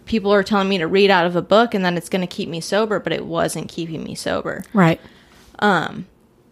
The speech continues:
Speaker 1: and, uh, you know, I struggled a lot. I, my family, I became very distant from them.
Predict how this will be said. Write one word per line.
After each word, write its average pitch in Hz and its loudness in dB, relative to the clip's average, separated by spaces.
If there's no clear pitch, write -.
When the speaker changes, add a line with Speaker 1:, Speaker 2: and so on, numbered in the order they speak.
Speaker 1:
and, 220 2
uh, 196 2
you 220 0
know, 214 2
I 208 0
struggled 254 -2
a 226 2
lot. 254 2
I, 190 0
my 180 -2
family, 220 0
I - -2
became 190 -2
very 190 2
distant 185 -2
from 214 0
them. 226 0